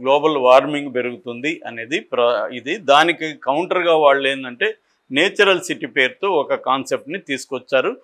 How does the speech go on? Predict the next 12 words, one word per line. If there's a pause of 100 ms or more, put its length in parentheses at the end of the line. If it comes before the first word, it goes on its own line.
(280)
అమరావతి
మీద
కూడా
నేచురల్
సిటీ
అమరావతి
అనే
ఒక
బుక్లెట్
కూడా
ఇంగ్లీష్లో, (100)
ఆ,